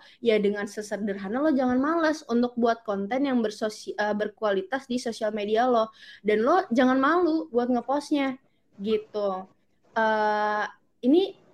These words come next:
eh, soalnya kayak most of the time, eh, anak-anak seumuran kita yang masih kuliah, kendalanya itu cuma satu. Mereka malu untuk nge-post mereka itu ada achievement apa dan mereka itu jago di mana, kayak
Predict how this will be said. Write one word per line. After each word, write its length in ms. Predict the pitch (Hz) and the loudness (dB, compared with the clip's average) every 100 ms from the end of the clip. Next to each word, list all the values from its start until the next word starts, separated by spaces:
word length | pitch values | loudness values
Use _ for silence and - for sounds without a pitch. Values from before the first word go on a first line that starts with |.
| _ | _
eh, 460 | 233 226 226 226 | 2 4 4 2
soalnya 400 | 226 - 240 381 | 0 0 2 0
kayak 360 | 392 269 226 214 - _ _ - | -2 -2 -2 -2 -6 _ _ -2
most 160 | 254 | -2
of 80 | 262 | 0
the 80 | 240 | -2
time, 400 | 214 208 285 294 _ _ | 0 0 0 -4 _ _
eh, 200 | 214 214 - | 0 2 2
anak-anak 400 | 220 226 220 - | 0 -2 -6 -4
seumuran 320 | 220 220 220 | -4 -2 -2
kita 480 | 220 220 214 220 - | -4 -4 -4 -6 -4
yang 240 | 220 214 | -4 -2
masih 160 | 233 226 | -6 -6
kuliah, 560 | 226 220 202 202 220 | -4 -2 -2 -2 -4
kendalanya 560 | - 254 240 233 240 262 | 0 4 4 4 0 -2
itu 80 | 320 | 0
cuma 160 | 269 | 0
satu. 480 | 254 277 262 240 - _ _ _ - | 0 0 0 0 -4 _ _ _ -4
Mereka 240 | 226 247 | -2 2
malu 480 | 302 269 214 208 233 - | 4 4 2 2 0 0
untuk 300 | 233 233 226 | -2 -2 -6
nge-post 540 | 202 - 247 269 - 220 | -10 -8 -4 -4 -6 -6
mereka 320 | 208 208 208 | -6 -4 -4
itu 240 | 202 269 | -2 0
ada 240 | 247 226 226 | 0 0 -2
achievement 460 | 247 240 240 233 233 | -4 -4 -2 -2 -4
apa 320 | 233 233 220 | -6 -6 -4
dan 160 | 208 | -4
mereka 240 | 196 202 202 | -4 -4 -6
itu 160 | 202 | -6
jago 300 | 240 226 220 214 | -2 2 4 4
di 80 | |
mana, 320 | 226 214 214 214 247 _ | 2 -2 -4 -6 -10 _
kayak 100 | - | -4